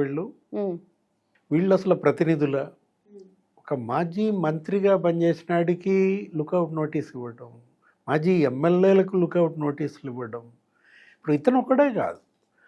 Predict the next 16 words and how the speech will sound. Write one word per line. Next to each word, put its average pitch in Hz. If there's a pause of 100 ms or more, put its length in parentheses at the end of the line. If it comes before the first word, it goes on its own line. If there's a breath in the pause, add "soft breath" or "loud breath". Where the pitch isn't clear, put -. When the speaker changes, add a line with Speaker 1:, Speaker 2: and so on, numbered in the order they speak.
(200 soft breath)
Speaker 1:
అసలు 175 (120)
సంవత్సర 202 (120)
కాలంగా 220
కొంతమంది 196 (100)
పరారీలో 151 (100)
ఉన్నారు. 101 (1040)
ఏది, 165 (100)
ఆ - (100)
పిన్నెల్లి 175 (640)
బ్రదర్స్, 156 (280)
మరి 139 (160)
వెంకటరామరెడ్డి, 156 (120)
రామకృష్ణారెడ్డి, 151 (200)
ఎప్పుడు 165 (100)
ఈ - (140)
పరారవటం 156